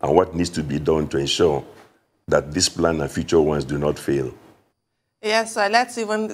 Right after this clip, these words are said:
Speaker 2: <laughs> you know, go to that. Why do plans fail? Because this plan has or envisages ninety percent private sector funding. It is hoped, well, by me and I'm sure others, that it also envisages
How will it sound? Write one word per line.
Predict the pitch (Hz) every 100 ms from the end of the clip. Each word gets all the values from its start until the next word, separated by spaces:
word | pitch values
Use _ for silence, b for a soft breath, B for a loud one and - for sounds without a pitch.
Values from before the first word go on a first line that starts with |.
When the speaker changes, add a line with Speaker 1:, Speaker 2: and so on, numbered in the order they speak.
| 233
Speaker 2:
<laughs> |
you | 220 208
know, | 190
go | 185 214
to | 220 190
that. | 196 180 160
Why | 202 220
do | 214 214
plans | 220 185 185 185
fail? | - 139 135
Because | 185 202 202 190
this | 269 269
plan | - 226 214 226
has | 208 214 202 196 196 - - b b b
or | 190
envisages | 196 196 220 214 214 190 190 190 - B
ninety | 202 208 214 233
percent | 226 190 - 190 190 -
private | 202 190 190
sector | - 190 185 202
funding. | - - 180 180 185 147 165 - B B B -
It | 202
is | 208 -
hoped, | 226 247 165 - - -
well, | 165 175
by | 165 165
me | 190 202
and | 147
I'm | 143
sure | - 220
others, | 160 208 - 160
that | - 175
it | 175 196
also | 214 220 214
envisages | 170 180 185 180 165 160